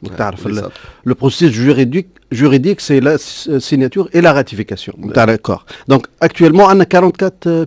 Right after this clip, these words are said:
Speaker 2: pays اللي هما qui ont ratifié. Donc, euh, juridiquement, هذوكم يتسموا des États parties de l'accord. بقاو أقل من عشرة، حداش
Speaker 1: نعم.
Speaker 2: من، من بلاد. دونك، آه، آه، آه، زليكاف هو الهدف متاعها أنه، كما قلت، تحرير تبادل السلاح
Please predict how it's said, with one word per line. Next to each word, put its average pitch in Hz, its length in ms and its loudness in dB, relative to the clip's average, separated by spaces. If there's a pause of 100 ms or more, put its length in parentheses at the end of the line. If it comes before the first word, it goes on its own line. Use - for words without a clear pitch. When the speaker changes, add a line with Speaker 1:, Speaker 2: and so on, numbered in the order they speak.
Speaker 2:
pays 113 220 0 (560)
اللي 120 100 -4
هما 151 160 4
qui 160 120 -4
ont 160 240 2
ratifié. 120 440 -4 (100)
Donc, 104 200 -6
euh, 104 280 -6
juridiquement, 131 720 0
هذوكم 151 360 -2
يتسموا 143 420 0
des 143 180 0
États 147 200 -4 (100)
parties 131 200 -8
de 131 100 0
l'accord. - 380 -8 (1080)
بقاو 143 280 0
أقل 147 240 0
من 143 320 4
عشرة، 131 280 -4
حداش 113 200 -6
Speaker 1:
نعم. 113 100 0
Speaker 2:
من، 107 300 -2
من 104 60 -2
بلاد. 87 200 -6 (540)
دونك، 147 340 2
آه، 131 400 4 (140)
آه، 147 120 4 (120)
آه، 143 120 2 (100)
زليكاف 143 640 2
هو 185 120 6
الهدف 156 340 2
متاعها 190 240 -2
أنه، 175 140 2
كما 151 200 0
قلت، 202 280 -4
تحرير 170 380 -4 (100)
تبادل 165 380 0
السلاح 170 400 -6